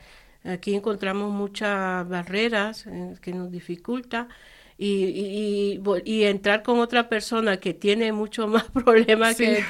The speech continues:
Speaker 2: que, que una, pues, eh, es muy difícil, de
Speaker 1: Sí.
Speaker 2: verdad. Mm,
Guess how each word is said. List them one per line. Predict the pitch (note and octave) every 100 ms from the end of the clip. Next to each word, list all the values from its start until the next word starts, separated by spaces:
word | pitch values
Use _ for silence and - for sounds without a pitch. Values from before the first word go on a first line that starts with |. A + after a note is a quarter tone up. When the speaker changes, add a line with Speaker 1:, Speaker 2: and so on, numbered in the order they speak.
| G#3+
Speaker 2:
que, | - F4+ E4 C4+
que | - A#3+
una, | G#3+ A#3+ C#4 C4+ B3+
pues, | G3 G3 G3+
eh, | F#3+ F#3 F#3+
es | G#3
muy | A#3
difícil, | F#3 F3 - G3 - F3 E3
de | E3
Speaker 1:
Sí. |
Speaker 2:
verdad. | D#3 D#3 E3 F3+
Mm, | F#3 F3